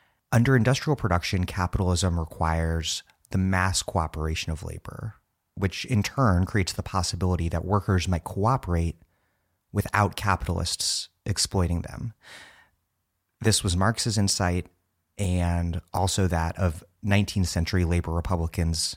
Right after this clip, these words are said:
in the U S and, and I'm sure others as well. You argue that today, the increasing social character of production under financial and neoliberal capitalism,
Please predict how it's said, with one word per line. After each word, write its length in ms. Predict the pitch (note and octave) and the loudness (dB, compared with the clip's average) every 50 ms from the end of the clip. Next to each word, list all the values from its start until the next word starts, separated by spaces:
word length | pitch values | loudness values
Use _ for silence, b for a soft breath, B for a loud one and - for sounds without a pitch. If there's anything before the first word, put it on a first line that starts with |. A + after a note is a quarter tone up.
| - _ | -10 _
in 80 | - F#2+ | 0 2
the 80 | F#2 F2 | 2 2
U 120 | F2 F2 | 2 2
S 320 | F2+ G2+ G#2 - - - - - | 2 0 0 -2 -4 -6 -4 0
and, 260 | G2 F#2+ F2+ E2+ - - | 0 2 2 0 -2 -2
and 120 | G2+ F2 | 0 0
I'm 80 | E2+ E2 | 0 0
sure 220 | D#2+ - F2+ E2 | 0 -2 -2 -2
others 420 | E2+ D#2+ E2 D#2+ D#2+ D#2+ - - - - | -2 -2 -2 -2 -4 -6 -8 -10 -8 -6
as 100 | G2 E2 | -6 -4
well. 320 | E2 F2 E2 D#2+ E2 F2 B B B B B B B B B _ _ _ _ | -2 -2 -2 -2 -2 -4 B B B B B B B B B _ _ _ _
You 220 | A#2+ C#3 G3+ G#3 | 0 2 4 4
argue 720 | C3 A2 F#2 F2 E2 E2+ E2+ E2+ E2+ E2+ E2+ E2 F2 F#2+ - _ _ | 6 6 4 4 2 2 2 2 2 2 2 0 0 -4 -8 _ _
that 200 | - F2+ F2 E2 | -2 -2 -2 -2
today, 640 | - - F#2+ - G#2 A#2 A2 E2+ D#2+ D#2 D#2+ E2+ F2 - _ _ | -4 -4 -2 0 2 2 2 2 0 0 -2 -4 -6 -8 _ _
the 180 | - G2+ G#2+ G#2+ | -2 0 2 4
increasing 680 | G2+ G#2+ G#2+ - - A#2+ A2+ A2 - - A#2 G#2+ A2 G#2 | 4 2 2 0 0 0 2 2 2 0 2 2 2 0
social 580 | - - - - F#2+ G#2+ G#2+ - - F#2+ E2 | 0 -2 0 2 2 2 2 2 2 0 0
character 600 | - - - D#2+ D#2 D#2 D#2+ - - - D#2+ D#2+ E2 | 0 -2 -4 -4 -4 -4 -6 -6 -6 -4 -2 0 0
of 160 | E2 - - | -2 -2 -2
production 680 | - F2+ E2 E2 E2+ - - - - - - F2 G2 - _ _ - | -2 0 0 0 -2 -2 -4 -6 -6 -6 -6 -8 -8 -8 _ _ 0
under 200 | G2 G2 G2+ F2+ | 2 2 2 2
financial 580 | - G#2 G2 G2 G#2 G#2 G#2 - - A2+ G2 | 2 2 4 4 4 4 2 2 0 2 2
and 160 | F2+ E2+ F2+ | 2 2 2
neoliberal 500 | F2+ F2+ E2 D#2+ E2 F2 - - D#2+ - | 4 2 2 2 0 -2 -2 -2 -4 -4
capitalism, 840 | - - - - - - - C2 B1 C#2 E2+ - - - - - A2+ | -6 -6 -8 -8 -8 -8 -8 -8 -6 -6 -8 -8 -8 -10 -8 -8 -10